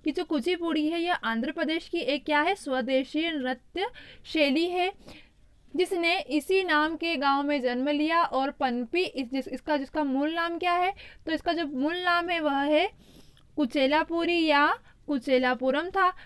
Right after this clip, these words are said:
जो कृष्ण जिले का एक कस्बा है। हमें इस question में क्या याद रखना है? तो हमें इस प्रश्न में जो details चाहते, ज़्यादा important है वह है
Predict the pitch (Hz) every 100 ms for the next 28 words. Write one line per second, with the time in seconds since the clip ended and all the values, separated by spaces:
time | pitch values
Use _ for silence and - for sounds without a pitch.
0 | - 226 311 339 311 294 311 277 269 254
1 | 277 339 - - - 294 285 247 262 247
2 | 247 233 277 330 349 415 - - 269 262
3 | 277 277 285 262 285 262 247 285 349 339
4 | 349 349 330 311 294 285 262 269 - 262
5 | 262 262 262 269 233 226 294 302 311 285
6 | 269 240 214 254 254 294 285 294 285 285
7 | 294 262 262 294